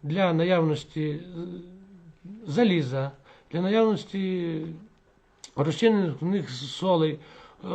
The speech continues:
особливо, е, особливо карбонатів,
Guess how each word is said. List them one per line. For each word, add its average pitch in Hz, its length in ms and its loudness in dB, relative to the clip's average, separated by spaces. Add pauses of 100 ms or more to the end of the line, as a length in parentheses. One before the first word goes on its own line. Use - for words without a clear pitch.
(100)
особливо, 170 1160 0 (420)
е, 131 280 0 (880)
особливо 196 440 2
карбонатів, 160 600 -2